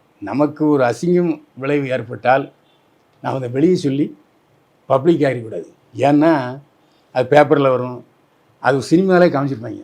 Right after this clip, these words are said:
இப்போ கோர்ட்டுக்கு போனீங்கன்னா அதுக்கான ஆதாரத்தை இந்த எதிர்க்கட்சி வக்கீல்ல கிளி கிளி நாரடிச்சுக்குவார். ஒரு தடவை ரேப் பண்ணா பிரச்சனை இல்லை, அந்த க-, கோர்ட்டில்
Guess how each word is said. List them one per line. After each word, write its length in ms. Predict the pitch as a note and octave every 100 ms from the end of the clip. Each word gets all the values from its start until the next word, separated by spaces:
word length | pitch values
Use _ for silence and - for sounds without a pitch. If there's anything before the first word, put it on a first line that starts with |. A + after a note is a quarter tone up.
| _
இப்போ 140 | _ G#2+
கோர்ட்டுக்கு 320 | D3 F3 E3+
போனீங்கன்னா 580 | C#3 C3+ C3+ C#3+ A2+ A2 A#2+ _ _ _ _ _ _
அதுக்கான 360 | A#2 B2+ C#3+ D3
ஆதாரத்தை 600 | B2+ C3+ C#3 B2+ A2+ C3 - _ _ _ _ _
இந்த 140 | - A2+
எதிர்க்கட்சி 420 | A#2+ D3+ C#3+ A#2
வக்கீல்ல 480 | B2 A#2 B2 C3 C#3+
கிளி 360 | _ C#3 C3+ E3+
கிளி 220 | C#3 D#3
நாரடிச்சுக்குவார். 640 | C3+ A2+ C3 B2 - F2+ - _ _ _ _ _ _ _
ஒரு 240 | G#2+ B2+
தடவை 400 | D3+ D#3+ F3+ D3
ரேப் 100 | D3+
பண்ணா 540 | B2+ D3+ D3 D3 C3 C3 _ _ _ _ _ _ _ _
பிரச்சனை 360 | - C#3 D3+ C#3
இல்லை, 200 | A2+ G#2+ _ _ _ _ _ _ _ _
அந்த 240 | - A#2+
க-, 240 | A2+ - - -
கோர்ட்டில் 640 | B2+ F3 C#3+ D3+ C#3+ A#2